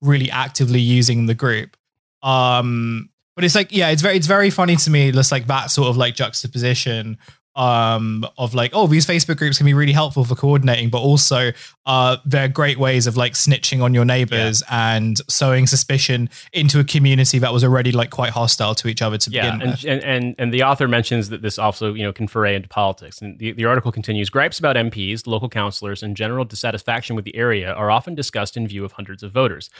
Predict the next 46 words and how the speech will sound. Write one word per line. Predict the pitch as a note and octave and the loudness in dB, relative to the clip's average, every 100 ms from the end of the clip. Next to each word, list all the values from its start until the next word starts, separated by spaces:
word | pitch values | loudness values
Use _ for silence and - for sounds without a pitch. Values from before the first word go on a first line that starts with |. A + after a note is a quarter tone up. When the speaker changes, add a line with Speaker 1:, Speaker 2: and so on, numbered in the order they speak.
| - - - | -20 -20 -6
Speaker 2:
But | C3 | -2
most | D3 | 0
of | G#3 | 0
these | G#3+ - | -4 -4
groups | D#3 - | -6 -4
are | |
closed | A#2+ - A#2 C#3+ | -6 0 0 0
to | E3 | -4
the | C3 | -6
public, | G2 F#2 G2 - | -6 -4 -8 -8
typically | B2+ D#3+ | -14 -10
requiring | D3+ - B2 A2+ A2 | -10 -4 0 0 -2
those | G2 - | -4 -6
who | G2+ | -10
wish | A#2 - | -12 -10
to | B2 | -12
join | - F#2+ F#2+ | -10 -10 -10
to | G#2+ | -10
provide | G2+ G2 | -8 -8
details | G2 B2 A#2+ G#2 G2+ | -8 -8 -4 -2 -4
about | A2+ G2+ | -8 -10
their | G2 | -10
connection | F#2+ G#2+ G#2 G#2+ | -10 -10 -8 -10
to | G2 | -10
the | - | -8
area | D3 D#3+ D#3+ D3+ | -4 -2 0 -2
and | B2+ G#2 | -4 -8
sometimes | A#2+ A#2+ A#2 | -8 -8 -10
supply | - - G#2+ | -12 -4 -2
an | G#2 | -2
address | G2+ G2+ G2+ - | -6 -8 -8 -12
or | |
postcode." | - G#2 - - D2 - _ _ _ _ _ | -8 -6 -6 -10 -16 -18 _ _ _ _ _
While | A#2+ A#2 | -2 0
every | B2+ B2+ | 0 0
billboard, | B2+ E3 D3+ D#3 C#3 | 0 0 2 0 2
online | B2+ C3+ C3 B2 | 0 0 0 0
advert, | A#2 C3 B2 A2 | -2 -4 -2 -2
or | |
leaflet | G#2 C3+ - - | -2 -6 -6 -10
must | G#2 - | -10 -12
be | |
declared | G#2 - A#2 G#2 | -12 -2 -2 -2
and | |
costed, | - C3 C#3 - F#2 - | -2 0 0 -4 -14 -8
Facebook | B2+ D3+ F#3 | -8 -8 -12